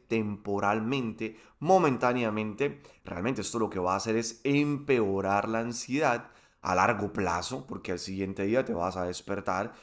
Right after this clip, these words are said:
y vas a volver y vas a llegar a la realidad mucho peor.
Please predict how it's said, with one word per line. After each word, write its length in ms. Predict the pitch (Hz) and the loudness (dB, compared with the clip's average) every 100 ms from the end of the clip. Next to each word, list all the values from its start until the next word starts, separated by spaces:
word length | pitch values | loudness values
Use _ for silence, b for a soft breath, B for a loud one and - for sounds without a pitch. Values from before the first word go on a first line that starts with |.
| B | B
y 80 | 110 | 0
vas 300 | 92 87 107 | 0 0 0
a 60 | |
volver 420 | 104 90 90 101 123 | 0 0 0 2 2
y 40 | |
vas 160 | 92 104 | 0 -2
a 60 | |
llegar 480 | 95 87 92 107 - B B | -4 -2 -2 -4 -8 B B
a 80 | 117 | 2
la 120 | 127 | 4
realidad 560 | 139 151 185 160 160 - _ _ _ _ | 4 4 6 6 4 -8 _ _ _ _
mucho 300 | - - - | -2 -2 -2
peor. 360 | 95 87 82 | -2 0 -2